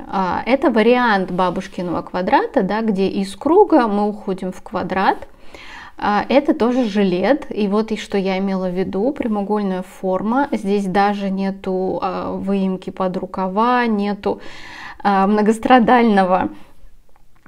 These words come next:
а, оката вот этого, да, когда не умеют мастерицы некоторые, особенно новички, вывязывать, вот этого совершенно не нужно. Посмотрите, какой прекрасный жилет, как он классно смотрится.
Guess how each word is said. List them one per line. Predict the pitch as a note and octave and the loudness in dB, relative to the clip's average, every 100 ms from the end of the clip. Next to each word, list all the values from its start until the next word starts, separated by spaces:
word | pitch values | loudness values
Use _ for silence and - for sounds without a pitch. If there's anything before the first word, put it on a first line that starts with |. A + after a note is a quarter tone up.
| - - | -20 -8
а, | G#3+ G3+ G3 - - | -2 0 0 0 -2
оката | G3 G#3 A#3 C4 C4 | -4 2 4 6 4
вот | G#3+ G#3+ | 0 2
этого, | G#3+ G3 F3+ F3+ | 2 2 2 2
да, | F#3 A#3 | 2 2
когда | A#3 F#3 F#3+ F#3 | 0 0 0 -2
не | E3+ G3 G3 | 0 0 0
умеют | G3+ G#3 G3+ F#3 G3 | 2 2 2 0 -2
мастерицы | G3 G3 A3 G3 G3 - | -4 -4 -2 -2 -2 -4
некоторые, | F#3+ F#3 - F#3+ | -4 -4 -6 -8
особенно | F#3+ G3 G3 | -6 -4 -2
новички, | G3 F#3+ F#3+ - - | 0 -2 -4 -6 -4
вывязывать, | F#3+ G3+ G#3 C4 D4+ C4 F#3+ | -2 0 2 2 4 2 0
вот | F#3+ G3 | -4 -4
этого | A3+ A3+ A3 | -2 -2 -4
совершенно | A3 A#3 A#3+ - B3 A#3 G#3+ | -2 -2 -2 -4 -2 0 0
не | F#3+ F#3+ | -2 -4
нужно. | G3+ C4 D4+ - | 0 0 2 -2
Посмотрите, | - G3+ G3 A#3+ A3+ | -4 -8 -6 -6 -8
какой | - G3+ | -8 -8
прекрасный | G3 - - G3 G#3+ A3+ G#3+ | -6 -8 -2 0 0 -2 -4
жилет, | G3 G3+ F#3 G3 - | -2 -4 -4 -6 -8
как | - G3 | -8 -6
он | G3+ | -6
классно | G3 G#3 A#3 A#3+ | -2 -4 -4 -8
смотрится. | - A3+ G#3 G3 G3 - | -6 -4 -4 -6 -10 -12